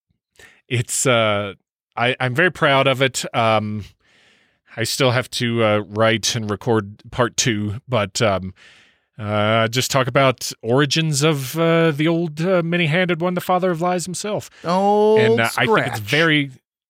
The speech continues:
Speaker 1: very interesting. I think, I think you'll, you're gonna learn some fun stuff,
Speaker 2: That's awesome.
Speaker 1: uh,
Speaker 2: I'm looking
Speaker 1: listening to
Speaker 2: forward to
Speaker 1: that.
Speaker 2: it.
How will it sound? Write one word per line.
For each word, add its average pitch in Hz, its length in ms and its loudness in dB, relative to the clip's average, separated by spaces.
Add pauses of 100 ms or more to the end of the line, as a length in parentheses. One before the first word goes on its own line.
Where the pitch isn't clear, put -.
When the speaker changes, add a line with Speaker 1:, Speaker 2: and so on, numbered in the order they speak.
(180)
Speaker 1:
very 170 380 2
interesting. 131 460 -2
I 113 40 2
think, 123 360 -4
I 127 160 -2
think 127 240 -6
you'll, 120 100 -4 (220)
you're 113 160 -6
gonna 117 180 0
learn 117 220 -2
some 107 200 -8
fun 107 260 -4
stuff, 110 280 0
Speaker 2:
That's 123 160 -4
awesome. 120 360 0
Speaker 1:
uh, 104 40 -2
Speaker 2:
I'm 104 60 0
looking 165 140 2
Speaker 1:
listening 214 180 0
to 151 80 2
Speaker 2:
forward 196 140 2
to 175 80 4
Speaker 1:
that. 95 80 -2
Speaker 2:
it. - 100 -12